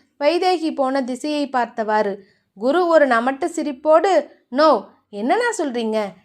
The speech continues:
நான் போய் எப்படிண்ணா உங்களை அப்படியெல்லாம் நினைப்பேன்? அது சரி, நீங்க யாரையாவது தூக்க போறீங்களா?" என்றான். அக்னி ஒரு கள்ள புன்னகையை இதழில் குடிகொண்டு, "தோ போச்சே ஒரு பஞ்சாமிர்தம், அதைத்தான்" என்றான் சோம்பல் முறித்தவாறு.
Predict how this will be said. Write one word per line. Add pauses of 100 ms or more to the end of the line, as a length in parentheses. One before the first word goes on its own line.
(120)
நான்
போய்
எப்படிண்ணா
உங்களை
அப்படியெல்லாம்
நினைப்பேன்? (380)
அது
சரி, (140)
நீங்க
யாரையாவது
தூக்க
போறீங்களா?"
என்றான். (280)
அக்னி
ஒரு
கள்ள
புன்னகையை
இதழில்
குடிகொண்டு, (120)
"தோ
போச்சே (200)
ஒரு
பஞ்சாமிர்தம், (380)
அதைத்தான்"
என்றான்
சோம்பல்
முறித்தவாறு.